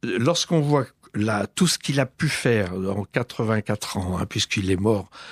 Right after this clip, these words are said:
en dix-sept cent quatre-vingt-dix, même jusqu'à la fin, hein, euh, lorsqu'il avait soixante-quinze ans, on va retrouver, euh, il était encore d'une grande activité, député, euh,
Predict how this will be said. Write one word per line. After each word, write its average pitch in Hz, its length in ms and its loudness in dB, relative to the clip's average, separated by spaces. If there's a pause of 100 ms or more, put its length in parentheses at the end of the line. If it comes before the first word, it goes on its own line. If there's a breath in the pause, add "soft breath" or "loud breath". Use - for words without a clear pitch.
(120 loud breath)
en 104 100 0
dix-sept 113 280 4
cent - 180 0
quatre-vingt-dix, 107 720 0
même 156 360 6
jusqu'à 127 260 0
la 107 120 2
fin, 113 340 0
hein, 123 60 -2 (460 loud breath)
euh, 95 280 -2
lorsqu'il 98 340 0
avait 101 140 2
soixante-quinze 107 720 0
ans, 135 80 2
on - 20 2
va 113 180 0
retrouver, 135 600 2
euh, 104 80 0 (260 loud breath)
il 110 100 4
était 101 140 2
encore 110 240 2
d'une 98 160 -2
grande 110 240 4
activité, 101 480 0
député, 131 880 4
euh, 107 180 4